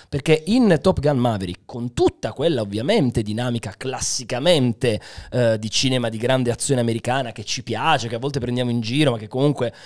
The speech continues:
una domenica pomeriggio ti vedi con grande piacere,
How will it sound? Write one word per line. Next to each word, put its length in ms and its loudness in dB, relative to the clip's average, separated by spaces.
una 160 -2
domenica 360 2
pomeriggio 400 2
ti 100 0
vedi 180 4
con 200 2
grande 380 6
piacere, 760 0